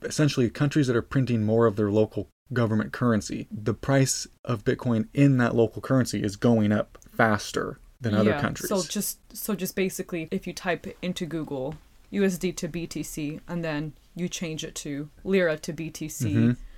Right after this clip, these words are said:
Speaker 2: or yen to B T C or Canadian dollar to B T C, you're gonna see a, a very different chart
Speaker 1: That's right.
Speaker 2: than what we co-, that,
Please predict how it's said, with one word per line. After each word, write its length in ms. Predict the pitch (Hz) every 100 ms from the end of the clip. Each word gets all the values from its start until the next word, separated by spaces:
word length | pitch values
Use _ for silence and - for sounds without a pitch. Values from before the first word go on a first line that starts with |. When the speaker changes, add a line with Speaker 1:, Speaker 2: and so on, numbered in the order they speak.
| - - -
Speaker 2:
or 220 | 170 156
yen 320 | 160 190 180
to 120 | -
B 200 | 151 147
T 160 | - 147
C 420 | - 156 151 147 - - - - -
or 240 | 160 151 156
Canadian 480 | - 180 185 170
dollar 260 | 165 156 151
to 160 | - 147
B 120 | 160
T 140 | 151
C, 360 | 147 - 151 151
you're 140 | 180 170
gonna 220 | 180 175
see 220 | - 175
a, 100 | 160
a 80 | -
very 300 | 147 175 170
different 340 | 156 160 156 -
chart 380 | - 147 139 -
Speaker 1:
That's 220 | 113 113
right. 260 | 117 107 - - -
Speaker 2:
than 340 | 180 160 151
what 160 | 160 -
we 120 | 165
co-, 160 | - -
that, 280 | 151 170 -